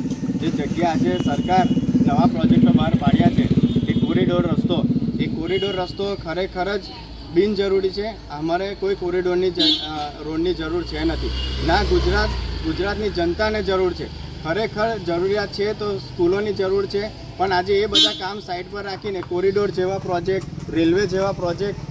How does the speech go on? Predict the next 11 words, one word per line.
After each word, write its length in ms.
આપ્યા 360
છે. 420
હવે 300
રે-, 140
અમારે 400
ખેડૂતોની 480
જગ્યા 520
રેલવેના 480
નામે 240
લીધી 300
છે. 180